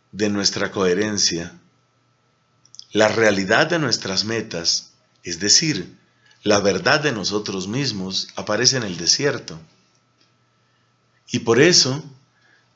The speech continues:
podemos decir que Cristo en el desierto está al mismo tiempo buscando y revelando la verdad.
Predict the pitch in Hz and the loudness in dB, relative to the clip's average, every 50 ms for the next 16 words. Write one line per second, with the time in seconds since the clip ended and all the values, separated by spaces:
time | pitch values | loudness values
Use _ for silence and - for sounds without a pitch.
0 | _ _ _ _ _ - 113 113 120 135 160 165 139 135 120 110 135 151 151 - | _ _ _ _ _ 0 2 2 4 4 2 2 2 2 2 2 2 0 -2 -2
1 | - 135 101 - - 165 185 202 196 - - - 117 110 113 131 147 131 123 107 | -4 -6 -4 -2 0 0 2 4 4 4 4 2 -2 -4 -4 -6 -6 -4 2 2
2 | - - 120 101 82 - - - 98 104 117 - _ _ _ _ _ _ _ _ | 2 2 2 0 -4 -6 -10 -12 -14 -14 -14 -16 _ _ _ _ _ _ _ _
3 | _ _ _ _ _ _ _ - 117 110 - - - - 143 147 143 127 - - | _ _ _ _ _ _ _ -2 2 4 4 4 4 4 2 2 2 0 -2 -6
4 | - - _ _ _ _ _ _ - 107 104 101 110 127 131 131 139 135 127 135 | -12 -20 _ _ _ _ _ _ -2 -2 0 0 0 0 0 0 -2 -2 -2 -2
5 | 143 143 143 135 - - 104 90 82 92 101 95 - - - - 165 180 185 180 | 0 0 0 -2 -2 -4 -4 -4 -4 -4 -4 -2 -2 -2 -2 0 0 0 0 0
6 | 151 131 110 - - 110 110 110 117 160 170 151 131 117 135 156 175 175 151 110 | -2 -4 -4 -4 -6 -6 -6 0 2 2 4 4 2 2 2 2 0 0 -2 -2
7 | 98 95 85 80 82 78 78 73 80 69 67 65 | -2 -4 -4 -4 -6 -6 -6 -6 -6 -6 -6 -8